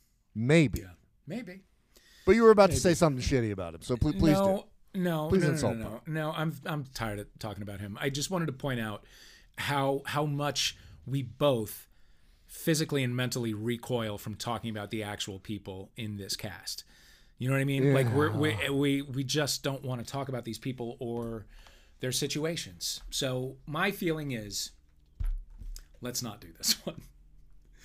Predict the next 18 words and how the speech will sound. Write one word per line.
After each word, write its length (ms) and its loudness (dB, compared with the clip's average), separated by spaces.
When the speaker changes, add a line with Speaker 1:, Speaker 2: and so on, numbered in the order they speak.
Speaker 1:
Well, 400 12
Speaker 2:
Also, 280 6
Speaker 1:
I, 120 12
Speaker 2:
the, 120 8
the 60 8
Speaker 1:
I 40 12
wanted 40 12
Speaker 2:
temp 160 12
Speaker 1:
to 60 10
Speaker 2:
music 120 10
is 40 2
Speaker 1:
say, 380 10
Speaker 2:
gonna 120 2
Speaker 1:
uh, 100 6
Speaker 2:
fucking 200 -4
drive 180 -12
me 80 -12
crazy. 320 -14